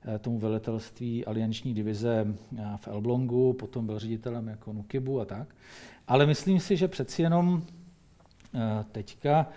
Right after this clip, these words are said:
z hlediska těch, eh, z toho, že on opakovaně mluví o tom, že se musíme připravit na, eh, válečný střet, na další válku, tak já s tím jeho varováním a hodnocením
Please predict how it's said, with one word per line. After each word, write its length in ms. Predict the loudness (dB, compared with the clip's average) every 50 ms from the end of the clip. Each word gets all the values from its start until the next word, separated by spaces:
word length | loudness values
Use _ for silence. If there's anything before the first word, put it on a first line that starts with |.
| -20 -20 -20 -20 -20 -12
z 80 | -6 -2
hlediska 560 | -2 0 0 -2 -4 -6 -4 0 2 2 2
těch, 480 | 2 2 2 4 2 2 0 -6 -10 -8 -6
eh, 460 | -4 -2 0 0 2 2 2 0 -2 -4 -8 -16 -20 -20 -20 _
z 80 | -12 -4
toho, 200 | 0 2 2 4
že 120 | 4 4
on 160 | 2 2 2 0
opakovaně 580 | -2 -6 -6 -6 -4 0 0 2 2 2 2 2
mluví 300 | 2 2 0 0 0 -2
o 60 | -2
tom, 400 | -4 -4 -4 -4 -2 -4 -4 -6 -8 -14 -20 -20 -20 -20 _
že 120 | -8 -8 -6
se 160 | -2 -2 -2
musíme 420 | -2 -2 -4 -4 -4 -2 -2 -2
připravit 600 | -4 -4 -6 -6 -4 -2 0 0 2 2 0 -2 -2 -6 -8 -4
na, 540 | -2 2 2 4 6 6 6 6 4 2 -2 -8 -18 -20 -20 -20 -20 -20 -20 _ -4
eh, 440 | -2 0 2 2 2 2 0 0 -2 -6 -14 -20 -20 _ -12 -12 -12 -12 -12 -14 -14 -14 -10
válečný 580 | -4 -2 0 0 0 0 -2 -2 0 0 0 0
střet, 440 | 0 -4 -8 -4 -4 -4 -4 -6 -10 -16 -20 -20 -20 -20 -20 -14 -8
na 80 | -4 -2
další 360 | 0 0 0 0 0 0 2
válku, 640 | 4 4 4 4 2 -2 -6 -8 -8 -8 -8 -8 -12 -14 -20 -20 -20 -20 -20 -20 _ _
tak 160 | -6 -4 0 0
já 180 | 2 0 0
s 160 | -2 -4 -8
tím 600 | -8 -4 -2 0 2 2 2 4 4 4 2 0 -2 -4
jeho 920 | -6 -2 -2 0 0 0 0 2 2 4 6 6 6 6 6 6 4 0 -4 -8 -14 -16 -14 -12
varováním 640 | -8 -6 -4 -2 -2 -2 -2 0 0 0 0 0
a 40 | 0
hodnocením 720 | 0 0 -2 -2 -4 -2 -2 0 0 2 2 2 2 0